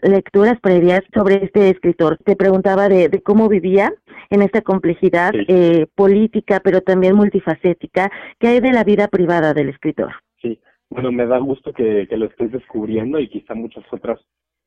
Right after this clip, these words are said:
Speaker 2: personas, eh, justamente la vida privada es lo que no conocemos, ¿no? Eh, es lo que me doy el permiso de inventar, de ficcionalizar. Eh, creo que normalmente cuando pensamos en, en grandes figuras literarias, en escritores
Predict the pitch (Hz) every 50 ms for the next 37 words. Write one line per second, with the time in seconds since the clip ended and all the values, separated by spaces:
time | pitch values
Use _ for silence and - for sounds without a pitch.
0 | - - 113 - - - 127 127 135 147 156 - _ _ _ - - 117 117 117
1 | 117 113 110 - _ _ _ _ _ - 170 156 - 175 160 160 156 143 - 151
2 | 143 120 117 120 127 127 - - 110 107 113 110 113 110 104 107 107 95 - 104
3 | 110 110 104 123 113 107 92 - - 123 113 113 104 92 87 _ _ _ - 113
4 | - _ _ _ _ _ _ _ _ - 123 117 110 104 104 104 104 113 - 123
5 | 101 120 123 117 - 113 104 104 107 107 113 120 113 104 - 98 101 107 107 -
6 | - - 110 104 101 92 92 90 92 90 - 95 98 104 110 127 151 143 _ _
7 | _ _ _ _ _ - - 87 _ - 160 - - _ - 110 101 104 98 98
8 | 95 95 - _ - 110 107 110 123 139 139 _ _ _ _ _ _ _ _ _
9 | - - 107 104 104 101 104 104 104 101 101 107 104 104 107 _ _ _ _ _
10 | _ _ _ - 120 123 117 127 123 120 113 110 110 110 113 113 113 113 113 110
11 | 123 113 - 117 107 101 101 98 95 95 95 92 90 - 98 95 92 - 107 101
12 | 104 110 110 _ - 101 98 95 95 92 90 87 85 _ _ _ _ _ _ _
13 | _ _ _ - 101 98 101 107 107 107 107 110 113 120 110 - 110 101 104 107
14 | 104 110 113 98 - 98 95 101 101 101 101 107 107 107 - 107 92 _ - 95
15 | 90 - 104 104 110